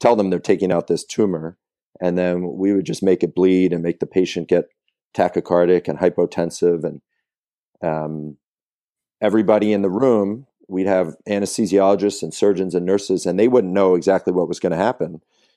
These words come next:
And we would just make that happen to them, and then we'd videotape it,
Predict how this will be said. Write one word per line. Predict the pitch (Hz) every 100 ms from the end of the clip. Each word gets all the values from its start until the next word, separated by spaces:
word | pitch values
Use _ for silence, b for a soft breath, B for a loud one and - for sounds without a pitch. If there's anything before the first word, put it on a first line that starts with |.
| _ -
And | 120
we |
would | 127
just | - -
make | 104 101
that | 90
happen | 82 110 - 80 78 92 _ _ _ -
to | 117
them, | 98 87 87
and | 90 92
then | 92 90 92 -
we'd | 92 92
videotape | 120 147 98 - 82 82
it, | 113